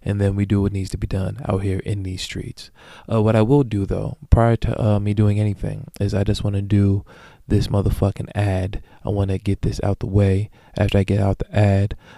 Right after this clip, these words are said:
I wanna tell you something very random that's been on my mind. And then after I do so, I will get to some emails because the emails have been coming in like motherfucking hotcakes. Then after that,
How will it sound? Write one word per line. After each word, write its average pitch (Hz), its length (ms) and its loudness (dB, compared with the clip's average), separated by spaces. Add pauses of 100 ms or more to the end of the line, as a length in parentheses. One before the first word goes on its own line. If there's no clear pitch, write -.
(120)
I 104 60 2
wanna 104 180 6
tell 110 160 4
you 104 60 6
something 101 360 -2
very 120 260 6
random 117 380 4
that's - 160 -2
been 98 140 0
on 95 80 0
my 95 120 0
mind. 95 440 -2 (440)
And 104 140 0
then 110 140 2
after 113 320 4
I 104 140 4
do 117 260 2
so, 101 480 2 (160)
I 101 120 -2
will 101 100 4
get 101 200 -2
to - 80 -6
some 143 160 -10
emails 123 540 0
because 98 300 0
the - 120 -4
emails 104 440 0
have 98 140 -2
been 101 100 2
coming 104 260 -2
in 98 120 2
like 98 160 -2
motherfucking 104 520 -2
hotcakes. 110 600 -2 (460)
Then 120 140 -2
after 123 220 2
that, 147 300 2